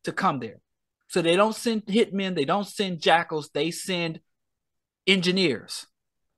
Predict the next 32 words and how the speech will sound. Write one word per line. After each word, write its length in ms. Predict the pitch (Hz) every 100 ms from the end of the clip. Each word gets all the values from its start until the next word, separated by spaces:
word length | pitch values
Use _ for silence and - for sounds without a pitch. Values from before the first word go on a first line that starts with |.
| _ 147
they 80 | 147
send 320 | 208 180 139
physicians, 760 | 170 156 196 - - - - - _ _ _ _ _
they 160 | 143 151
send 400 | 151 190 165 151
surveyors. 840 | - 170 156 196 127 - - - _ _ - -
And 140 | 156
so 140 | 214 180
the 100 | 160
United 360 | 185 190 202
States 500 | - 262 277 226 - - _
is 160 | 190 170
behind. 580 | 156 185 254 262 170 - _ _ - -
So 120 | 202
the 60 | 190
United 280 | 220 254 247
States 280 | 233 220
says, 180 | 214 160
We 120 | 180
don't 200 | 196 214
have 240 | 214 196 170
the 80 | 156
capital 560 | - 190 175 131 110 -
to 80 |
compete 360 | - 131 175 127
with 120 | 117
China 280 | - 95 85 _ _ -
'cause 120 | 139
they 140 | 180
got 180 | 156 143
our 100 | 131
money. 320 | 123 110 -